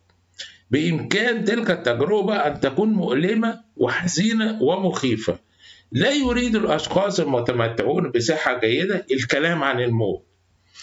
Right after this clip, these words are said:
ولا حتى على الذين يعانون من أمراض خطرة. ثقافتنا تنتظر الموت باشمئزاز، بخوف، برعب. <laughs>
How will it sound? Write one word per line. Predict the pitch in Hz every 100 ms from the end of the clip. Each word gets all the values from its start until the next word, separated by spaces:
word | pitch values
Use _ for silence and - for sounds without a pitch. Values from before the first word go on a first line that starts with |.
| - -
ولا | 208 226
حتى | - 214 220 190
على | 151 160
الذين | 147 135 147 190 175
يعانون | 139 120 135 190 160
من | 143 131
أمراض | 131 156 175
خطرة. | - - 156 160 104 82 - _ _ _ _ -
ثقافتنا | - 170 170 170 151 196 240 196 214 233 - - -
تنتظر | 147 147 123 185 214 180 180 147
الموت | 127 175 190 185 117
باشمئزاز، | 131 - 151 127 120 113 90 90 - - _ _ _ _ _ _ _ -
بخوف، | 113 117 208 196 143 - 110
برعب. | 151 160 143 98 - - -
<laughs> | 127 120 117 110